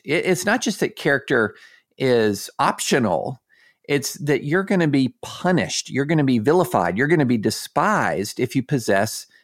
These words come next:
and demonstrate spine. Really at any point, <laughs> at any point. For example, we've got Representative Crenshaw from Texas who joined in some of the Stop the Steal nonsense. I believe he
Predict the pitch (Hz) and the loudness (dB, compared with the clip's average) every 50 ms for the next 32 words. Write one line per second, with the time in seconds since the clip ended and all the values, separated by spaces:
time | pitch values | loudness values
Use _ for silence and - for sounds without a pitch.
0 | _ _ - 147 135 139 127 117 113 107 - - - 117 113 117 117 - - - | _ _ -4 0 2 2 2 2 2 0 0 0 0 2 2 0 -2 -4 -12 -4
1 | - 170 202 214 190 120 95 90 87 - _ _ _ _ _ _ _ _ _ _ | 0 0 2 2 2 2 0 0 -4 -6 _ _ _ _ _ _ _ _ _ _
2 | _ _ _ _ 143 143 208 269 302 311 269 226 180 165 185 202 196 175 147 - | _ _ _ _ -2 0 2 2 4 4 4 4 4 6 6 6 4 4 2 0
3 | - - 180 139 92 - - _ - - - - - - - _ _ - - 165 | 0 0 2 2 0 -2 -6 _ -18 -16 -10 -8 -8 -8 -8 _ _ -2 0 2
4 | 156 170 165 165 180 147 - - - 160 147 104 85 - - - - - - - | 2 4 2 2 2 0 0 -2 0 0 0 0 -2 -4 -10 -18 -20 -20 -20 -20
5 | _ _ - 147 131 113 131 135 143 139 143 123 110 110 113 107 - 120 117 113 | _ _ -4 -4 -2 0 0 0 0 0 0 0 0 0 0 0 0 0 -2 -2
6 | - - - 127 127 120 - 123 110 120 113 113 101 104 95 - - 185 208 208 | -2 -4 -2 0 0 2 2 0 2 2 2 2 2 0 -2 0 0 0 2 2
7 | 196 - - 139 98 98 101 - - 101 95 92 95 - _ - - 220 208 - | 2 2 2 4 4 4 2 2 0 0 0 0 -2 -6 _ -6 -4 -4 -4 -4
8 | - - 98 151 - - - 131 120 117 - - - - _ _ _ _ _ _ | -2 -2 -2 -2 0 0 0 0 0 0 -2 -10 -18 -20 _ _ _ _ _ _
9 | - 170 180 208 233 233 214 214 180 165 - - 175 147 160 185 196 180 180 190 | 0 2 4 4 4 4 4 4 4 2 2 2 2 4 4 4 2 2 4 4
10 | 185 175 165 156 - - - - - 165 160 170 - 165 - - 175 170 160 156 | 4 4 4 2 -4 -8 -12 -4 0 0 0 0 -2 -4 -2 0 2 2 4 4
11 | 156 156 160 160 - - 160 160 147 135 117 110 117 123 127 123 - - 110 107 | 4 4 2 2 2 0 0 0 2 0 0 2 2 2 2 2 2 2 2 2
12 | 98 | 0